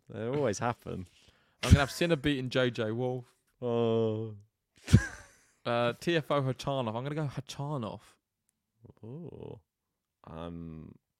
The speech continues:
Speaker 1: I don't really like either, to be honest. For, yeah, they could both not be here, but
Speaker 2: I think
Speaker 1: I'll
Speaker 2: they're
Speaker 1: go
Speaker 2: both going out,
Speaker 1: T F O.
Speaker 2: whoever it is, to Sinner. Uh, de Minaur to beat Jarry.
Speaker 1: Yes, agreed.
Speaker 2: Rublev to beat Korda.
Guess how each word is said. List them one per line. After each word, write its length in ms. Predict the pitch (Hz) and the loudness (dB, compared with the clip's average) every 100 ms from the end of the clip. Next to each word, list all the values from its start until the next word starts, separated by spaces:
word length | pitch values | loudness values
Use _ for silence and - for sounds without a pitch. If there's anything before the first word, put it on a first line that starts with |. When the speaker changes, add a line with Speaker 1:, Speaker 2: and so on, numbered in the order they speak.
| _ - | _ -18
Speaker 1:
I 60 | |
don't 260 | 90 85 64 | -16 -16 -18
really 280 | 69 80 80 | -18 -16 -14
like 320 | 80 80 78 | -12 -14 -14
either, 480 | 90 85 78 76 78 76 _ _ _ | -12 -12 -12 -16 -16 -20 _ _ _
to 120 | - | -20
be 120 | 95 80 | -14 -10
honest. 480 | 82 80 80 - - | -8 -10 -12 -18 -12
For, 300 | 87 80 80 90 - - | -6 -6 -6 -10 -20 -10
yeah, 100 | 90 - | -10 -8
they 120 | 98 98 | -6 -2
could 220 | 120 95 | -2 -2
both 280 | 98 95 - | 0 0 -4
not 200 | 90 - | -10 -10
be 100 | - | -8
here, 280 | 80 82 80 - _ _ _ | -6 -6 -8 -14 _ _ _
but 260 | - 87 - _ _ - | -6 -6 -6 _ _ -8
Speaker 2:
I 60 | |
think 40 | 110 | -6
Speaker 1:
I'll 80 | 104 | -2
Speaker 2:
they're 80 | |
Speaker 1:
go 0 | 95 | -4
Speaker 2:
both 100 | 104 | -2
going 240 | 95 90 | -2 -2
out, 40 | 101 | -2
Speaker 1:
T 40 | |
F 140 | 87 90 | -2 0
O. 20 | |
Speaker 2:
whoever 320 | 107 107 101 | -2 -4 -6
it 100 | 104 | -8
is, 120 | 104 - | -10 -12
to 100 | 101 | -16
Sinner. 360 | - 104 98 - _ _ _ _ _ | -12 -12 -12 -18 _ _ _ _ _
Uh, 160 | 107 104 101 | -6 -4 -2
de 100 | 147 | 0
Minaur 300 | 139 131 123 | 2 0 -2
to 80 | |
beat 180 | - 110 | -6 -8
Jarry. 520 | - 120 120 120 120 110 _ _ _ _ | -4 -2 0 -2 -4 -8 _ _ _ _
Speaker 1:
Yes, 520 | - - - - - - | -16 -16 -16 -20 -20 -20
agreed. 340 | 82 - 131 | -14 -2 -2
Speaker 2:
Rublev 200 | - 120 | 0 -4
to 100 | - | -4
beat 180 | 113 110 | -8 -8
Korda. 520 | - 120 117 117 117 | -4 -2 0 0 -4